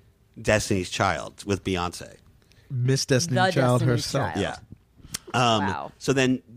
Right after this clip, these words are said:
Speaker 1: Jenny McCarthy, 'cause she, she just
Speaker 2: Yeah.
Speaker 1: got off this whole M T V thing, and then
Speaker 2: Yeah.
Speaker 1: she was a huge
Speaker 2: That's my heart. I love Jenny McCarthy so much.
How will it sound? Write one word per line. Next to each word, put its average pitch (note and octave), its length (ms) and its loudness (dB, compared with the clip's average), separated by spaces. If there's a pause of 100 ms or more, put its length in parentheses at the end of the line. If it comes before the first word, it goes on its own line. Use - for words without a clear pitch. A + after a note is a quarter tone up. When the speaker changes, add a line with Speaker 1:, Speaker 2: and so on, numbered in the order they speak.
Speaker 1:
Jenny A#2+ 220 2
McCarthy, G#2 760 -2 (100)
'cause G#2 140 -4
she, C3+ 260 -4
she - 220 -2
just G#2+ 160 2
Speaker 2:
Yeah. - 40 -2
Speaker 1:
got A#2+ 100 4
off A2+ 100 -2
this G#2 160 -2
whole A2 180 2
M G2 180 -2
T G#2 140 -2
V B2 200 2
thing, F#2+ 300 -2
and F2 100 -4
then G#2 120 2
Speaker 2:
Yeah. G2 80 2
Speaker 1:
she F#2 100 -4
was F#2 100 0
a F2 60 -4
huge G2+ 560 0
Speaker 2:
That's D3 240 2
my C3+ 100 2
heart. A#2 160 0
I B2 60 0
love C#3 220 0
Jenny B2 220 0
McCarthy A2 400 -2
so A2 160 -4
much. G#2 380 -2